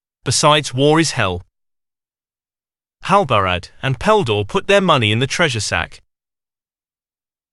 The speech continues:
The party flees back about four miles, tired and wounded and not really in any mood to fight more goblins right now.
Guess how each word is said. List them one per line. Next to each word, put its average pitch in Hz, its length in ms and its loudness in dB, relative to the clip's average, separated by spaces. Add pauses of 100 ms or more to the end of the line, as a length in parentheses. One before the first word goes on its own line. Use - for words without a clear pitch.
The 131 100 -6
party 226 380 0
flees 147 340 0
back 123 240 -2
about 117 260 0
four 165 320 -2
miles, 98 480 -4 (260)
tired 214 380 2
and 185 160 -2
wounded 120 340 0
and 147 120 -2
not 170 180 0
really 139 240 0
in 120 80 -2
any 175 200 0
mood 123 260 0
to 123 80 -6
fight 107 320 -4
more 120 160 -4
goblins 104 480 -4
right 98 180 -4
now. 90 300 -8